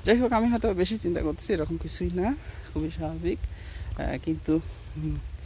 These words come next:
আসলে পরিস্থিতিটা যখন ফিল করা হয়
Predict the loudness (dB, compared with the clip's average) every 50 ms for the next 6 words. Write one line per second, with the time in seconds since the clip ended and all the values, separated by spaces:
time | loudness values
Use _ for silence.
0 | -10 -8 -6 -6 -6 -6 -6 -6 -6 -4 -2 -4 -2 -2 0 0 2 2 2 0
1 | 0 -4 -4 -4 -6 -4 -2 2 2 2 2 2 0 -4 -6 -8 -8 -6 -4 -4
2 | -2 -2 -2 -4 -2 0 0 2 2 0 0 -4 -8 -8 -8 -12 -12 -12 -12 -10
3 | -10 -10 -10 -10 -10 -6 -4 -4 -2 -2 -2 -2 -2 -2 -2 -2 -4 -6